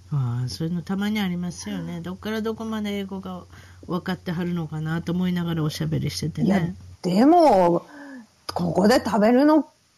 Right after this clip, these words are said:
Speaker 2: かくらい分かるでしょ。
Speaker 1: 分かってるんだと思います。
Speaker 2: 分かっ-
Speaker 1: 分かってるんだと思います。
Speaker 2: で、でも、
Speaker 1: いつも
Speaker 2: 食べないんだったら、すぐ向こうにありますよって言おうと思ったんですけど、すぐそばにありますから、
Speaker 1: うん。
Speaker 2: ハス向かいに。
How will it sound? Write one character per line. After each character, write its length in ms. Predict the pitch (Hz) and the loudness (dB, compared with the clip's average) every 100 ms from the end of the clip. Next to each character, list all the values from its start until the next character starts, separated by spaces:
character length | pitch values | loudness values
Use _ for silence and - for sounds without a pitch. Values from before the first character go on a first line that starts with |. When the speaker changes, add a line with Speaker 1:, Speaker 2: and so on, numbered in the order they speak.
| _ - | _ 0
Speaker 2:
か 180 | 220 | 2
く 140 | 214 220 | 4 4
ら 100 | 226 | 4
い 40 | |
分 80 | 180 | 6
か 60 | 262 | 6
る 40 | |
で 0 | |
し 80 | 302 | 6
ょ。 0 | |
Speaker 1:
分 100 | 359 | 4
か 40 | |
っ 40 | 190 | 6
て 120 | 339 | 4
る 120 | 294 | 4
ん 40 | 233 | 0
だ 100 | 165 | 2
と 60 | |
思 100 | 220 | 2
い 60 | 240 | 4
ま 100 | 320 | 2
す。 40 | 311 | 2
Speaker 2:
分 40 | |
か 80 | 175 | 0
っ- 20 | |
Speaker 1:
分 0 | |
か 80 | - - | 0 0
っ 20 | |
て 120 | 254 | 0
る 100 | 240 | 0
ん 60 | 196 | -2
だ 100 | 147 | -4
と 100 | 165 | -8
思 120 | 160 | -10
い 20 | |
ま 140 | 160 156 | -10 -4
す。 40 | 349 | -2
Speaker 2:
で、 40 | |
で 400 | 294 349 302 269 | 2 4 4 4
も、 100 | 381 | 4
Speaker 1:
い 40 | 302 | 4
つ 80 | 233 | 0
も 100 | 196 | -2
Speaker 2:
食 80 | |
べ 60 | 311 392 415 | 2 2 2
な 140 | 415 | -2
い 40 | 403 | -2
ん 20 | |
だ 80 | 392 | -4
っ 120 | 330 | -2
た 120 | 381 | 0
ら、 280 | 349 302 - - _ | 2 2 -2 -12 _
す 220 | - 415 | -8 0
ぐ 140 | 440 392 381 | 2 2 0
向 40 | |
こ 160 | 381 403 | 2 0
う 20 | |
に 100 | 359 | 2
あ 80 | 277 | 2
り 80 | 320 | 4
ま 160 | 359 | 2
す 100 | 359 | 2
よ 120 | 294 330 | 4 2
っ 40 | |
て 120 | 277 | 2
言 80 | 247 | 2
お 40 | 254 | 2
う 20 | |
と 80 | 226 | 2
思 120 | 233 | -2
っ 40 | |
た 100 | 233 | -2
ん 40 | 185 | -4
で 80 | 170 | -4
す 80 | |
け 100 | - | -4
ど、 320 | 175 196 - - | 0 0 0 -6
す 160 | - 330 | 2 2
ぐ 80 | 233 | 4
そ 120 | 208 | 2
ば 120 | 170 | 2
に 100 | 175 | 2
あ 60 | 175 | 2
り 80 | |
ま 100 | 175 | 0
す 80 | 196 | 0
か 80 | - | -2
ら、 60 | 170 | -4
Speaker 1:
う 20 | |
ん。 40 | |
Speaker 2:
ハ 140 | 180 208 | -4 2
ス 120 | 220 | 6
向 100 | 196 | 6
か 160 | 165 | 4
い 60 | 175 | 2
に。 200 | 165 - | 0 -4